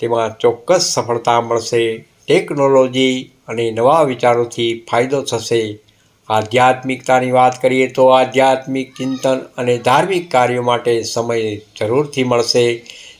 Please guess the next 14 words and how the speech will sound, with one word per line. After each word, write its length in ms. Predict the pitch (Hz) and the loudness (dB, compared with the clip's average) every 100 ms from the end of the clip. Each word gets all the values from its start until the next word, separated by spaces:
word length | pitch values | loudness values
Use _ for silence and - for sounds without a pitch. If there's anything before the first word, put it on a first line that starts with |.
| - | -4
જે 200 | 151 196 | 0 2
તમને 320 | 170 135 123 | 0 -4 -4
માનસિક 540 | 120 120 120 113 120 113 | -2 -2 -2 -4 -6 -6
શાંતિ 720 | - 113 113 113 107 120 113 | -4 -2 -2 -6 -12 -4 -4
અપાવશે. 760 | 110 107 110 107 104 101 95 90 - - - - - _ - - _ _ _ _ 156 | 0 2 2 0 -2 -4 -4 -12 -20 -18 -18 -20 -20 _ -20 -20 _ _ _ _ -2
આર્થિક 480 | 156 151 - 156 | 0 0 -2 -2
સ્થિતિ 360 | - 151 143 143 | 0 -4 -2 -2
જોઈએ 340 | 135 139 139 | 2 2 4
તો 420 | 131 135 131 127 120 | 2 4 4 4 2
મિત્રો 520 | 113 127 127 131 127 | -2 -4 0 2 2
કે 200 | - 120 | 0 -4
સામાજિક 720 | - 120 117 113 117 170 135 | 0 0 0 0 -2 -4 -2
નેટવર્ક 500 | 123 120 123 120 113 | -2 0 0 -2 -2
દ્વારા 680 | 117 120 117 117 110 104 | 0 2 4 4 2 0